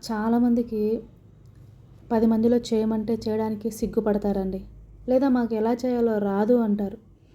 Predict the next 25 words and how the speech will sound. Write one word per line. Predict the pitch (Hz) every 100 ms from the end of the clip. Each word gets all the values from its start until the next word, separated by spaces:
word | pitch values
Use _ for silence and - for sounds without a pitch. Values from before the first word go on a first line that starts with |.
| - - - -
"సరిగా | 240 240 269
నాకు | 254 233 -
చేయడం | 226 214 226
రాదు" | 214 202
అంటారు. | 202 190 190 226 - _ - _ _ _ - - - _ -
మనము | 202 208 254 240 208 247 277
మన | 208 196
ఇంట్లో | 202 196 202 233
వాళ్ళతో, | 226 214 208 208
తల్లిదండ్రులతో, | 202 202 208 208 214 208 202 208 - - - - - -
మన | 220
సొంత | 208 208 214 254
వారితో | 262 254 254
ఏ | 226 214
విధంగా | 233 262 254 240 233 226 220 208
బాధలు | 202 208 220 220
చెప్పుకుంటామో, | 214 208 - 214 208 202 202 202 208
ఏ | 214
విధంగా | 220 247 254 247 226
ఇష్టమైన | 214 208 240 233 233
వారితో | 220 220
మాట్లాడతామో | 208 208 208 214 214 220
అదే | 220 226 285
విధంగా | 294 294 285 277
కదా. | 262 226